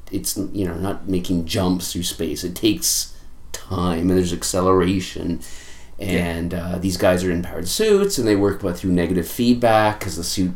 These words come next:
Speaker 1: you just have to wear the suit, so you just have to be a trained person.
Speaker 2: Right.
Speaker 1: That kind of thing. And, like, everything since that has just been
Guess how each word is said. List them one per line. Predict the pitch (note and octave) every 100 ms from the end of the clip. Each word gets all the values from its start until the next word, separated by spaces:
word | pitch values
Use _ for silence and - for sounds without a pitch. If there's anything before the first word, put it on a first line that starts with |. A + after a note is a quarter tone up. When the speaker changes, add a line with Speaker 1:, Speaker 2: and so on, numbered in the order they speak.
| F#2
Speaker 1:
you | F2 F#2
just | F#2+
have | G#2
to | F2
wear | F2 F2+ F2+
the | F#2
suit, | F#2 F#2+ G2 -
so | -
you | E2
just | E2 F2+
have | F2+
to |
be | E2+ F2
a |
trained | - F2+ F2 E2+
person. | - F2 E2+ D2 F#2 -
Speaker 2:
Right. | D3 B2 -
Speaker 1:
That | A2 G#2+
kind | F2
of | C#2+
thing. | - - -
And, | -
like, | A#2 - - -
everything | C#3 D3 F3+ F3 D3
since | - C#3+ -
that | F2 D2 - - - - - - - - - - -
has | G#2+
just | G2 A#2+ -
been | G#2 G2+ F#2